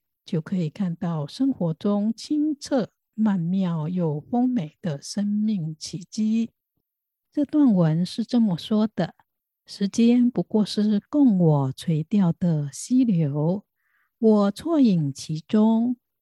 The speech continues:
但在我饮时，我看到沙质的河底，发现溪水是多么的清浅。它细弱的水流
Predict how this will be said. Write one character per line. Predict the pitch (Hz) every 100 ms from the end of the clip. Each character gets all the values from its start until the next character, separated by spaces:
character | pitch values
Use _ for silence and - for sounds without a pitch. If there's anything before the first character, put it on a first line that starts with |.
| _
但 | 214 190
在 | 175 202 185 175
我 | 170 170 247
饮 | 202 160 135
时， | - 175 160 170 196 - _ _ _ _
我 | 208 202 185
看 | - 269 254
到 | 254 233 208
沙 | 202 311 311 320
质 | - 165 165
的 | 185 165
河 | - 165 175
底， | - 160 _ _ _ _ _ -
发 | 196
现 | - 202 190 165
溪 | - 269
水 | 269 190 156
是 | - 196 175 170
多 | - 196
么 | 208 180 170
的 | 180 160 139
清 | - - 240 254 262
浅。 | - 175 - _ _ _ _ _ _ _ _ _ -
它 | 240 240 226
细 | - 277 240
弱 | 247 269 220 -
的 | 196 170 147
水 | - - 170 147
流 | 170 151 151 180